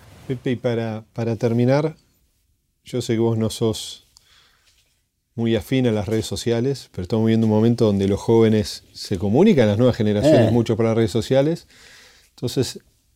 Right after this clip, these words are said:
Speaker 1: en el programa hacemos unas preguntas breves con unas respuestas que intentamos que sean breves, ¿no? Y me gustaría centrarlas principalmente en las enseñanzas que vos te llevaste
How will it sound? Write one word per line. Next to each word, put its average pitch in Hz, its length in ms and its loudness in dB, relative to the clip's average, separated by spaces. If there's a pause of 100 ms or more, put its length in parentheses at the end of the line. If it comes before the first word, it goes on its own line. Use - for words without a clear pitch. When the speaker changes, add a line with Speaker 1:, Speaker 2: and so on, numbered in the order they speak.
(120)
Speaker 1:
en 123 120 2
el 123 100 4
programa 143 400 4
hacemos 151 320 0
unas 135 220 2 (180)
preguntas 131 460 2
breves 165 600 2
con 120 160 -4
unas 110 140 -2
respuestas 120 720 -2
que 113 100 -4
intentamos 104 500 0
que 95 80 -6
sean 90 240 -6
breves, 82 500 -12 (760)
¿no? 131 160 -6
Y 117 80 0
me 117 80 0
gustaría 120 380 4
centrarlas 131 680 4
principalmente 120 960 0 (880)
en 123 320 0 (380)
las 120 240 -2
enseñanzas 131 720 0
que 123 100 -2
vos 120 120 2
te 117 120 0
llevaste 120 580 -2